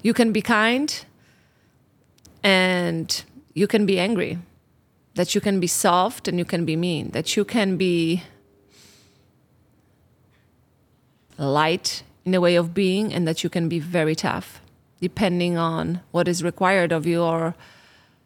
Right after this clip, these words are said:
what you think is necessary for you in different moments. So as I'm speaking about this, I really want to make sure that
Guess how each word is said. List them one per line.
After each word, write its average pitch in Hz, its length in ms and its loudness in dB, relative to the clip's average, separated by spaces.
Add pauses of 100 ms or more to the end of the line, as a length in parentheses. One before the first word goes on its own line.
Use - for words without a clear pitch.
(320)
what 196 240 0
you 175 40 0
think 170 280 -2
is 156 120 -2
necessary 165 800 -2 (1000)
for 180 180 2
you 175 180 0
in 175 160 0
different 170 360 -2
moments. 175 500 -4 (1120)
So - 160 -2
as 262 160 4
I'm 269 120 2
speaking 196 380 -2
about 170 300 2
this, 175 220 -4
I 165 60 0
really 180 260 0
want 180 200 0
to 190 60 -4
make 170 180 -4
sure 175 260 -2
that - 400 -4